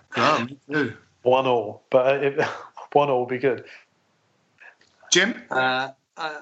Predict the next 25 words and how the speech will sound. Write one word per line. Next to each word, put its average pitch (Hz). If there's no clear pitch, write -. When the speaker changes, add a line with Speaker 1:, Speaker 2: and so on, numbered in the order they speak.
Speaker 3:
I 175
think 160
they'll, 143
I 156
think 151
they'll, 139
I 156
think 151
they'll 151
beat 143
us 135
comfortably. 123
Speaker 1:
Right. 143
Speaker 3:
Two 156
nil. 135
Speaker 2:
Uh, 135
like, 143
City 165
are 139
beating 143
Burnley 131
four 131
nil 127
right 123
now. 107